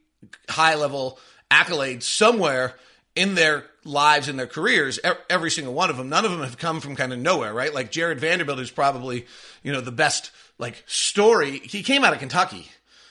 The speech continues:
right? He was clearly one of the top ten recruits in the country if he went to Kentucky. So every single one of these guys comes with,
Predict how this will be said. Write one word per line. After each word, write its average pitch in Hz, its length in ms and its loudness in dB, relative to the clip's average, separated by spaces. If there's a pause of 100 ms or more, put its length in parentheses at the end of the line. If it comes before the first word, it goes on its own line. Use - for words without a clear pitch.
right? 143 180 -2
He 170 120 -4
was 185 180 -2
clearly 220 400 2
one 170 160 -4
of 143 80 -6
the 151 60 -4
top 156 320 2
ten 139 280 -2
recruits 143 400 -2
in 143 60 -8
the 131 80 -8
country 185 340 -2
if 120 80 -8
he 147 80 -8
went 131 200 -8
to 127 80 -10
Kentucky. 120 520 -4 (380)
So - 220 -4
every 294 300 6
single 196 220 -2
one 160 80 0
of - 20 -4
these 147 100 -8
guys 147 260 0
comes 175 340 -4
with, 123 220 -10